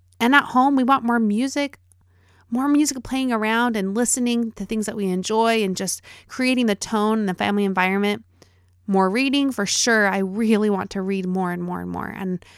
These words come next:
I've been working on this year, this year, but slow and steady, right? It's been all over the map. Listening to audiobooks is my surefire way of doing that, but I get bored of them sometimes, just like I do podcasts. <laughs> But I'd like more physical reading. And the last two things are really important.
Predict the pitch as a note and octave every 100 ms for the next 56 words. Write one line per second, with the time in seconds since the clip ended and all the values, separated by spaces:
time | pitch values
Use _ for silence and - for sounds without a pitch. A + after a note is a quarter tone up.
0 | - A3+ A3 B3 B3 A3 F#3+ F#3 - G3
1 | - F#3+ F#3 - F#3+ B3 - - _ -
2 | F3 - G3 G#3 G#3 G3+ G#3 G3 G3 C4
3 | - G3 - F#3+ F#3 G3 F#3+ E3+ F#3+ A#3
4 | - _ - G3 - G3 F#3 F#3 F#3 G3+
5 | G3 G#3 - F#3 F3+ E3 - F3+ - F3+
6 | F3+ F#3 - F3+ F3+ F#3+ G3 A3+ - F#3+
7 | E3+ - F#3 F#3 - F3+ F3+ F#3 F#3+ G3+
8 | G3 G#3+ A#3 G#3 F#3 F3+ F3 E3+ E3+ E3
9 | E3+ C#4+ D#4+ - - _ - - - -
10 | _ - G3 G3 - F#3 G3 G3+ G3+ -
11 | F#3 F#3+ - F#3 G3 G#3+ G#3+ - _ _
12 | _ _ _ _ _ _ _ _ G3+ G3+
13 | A3+ C4 - - - A3 - A#3 B3+ -
14 | - _ G#3 G#3 C4+ A3+ - F3+ E3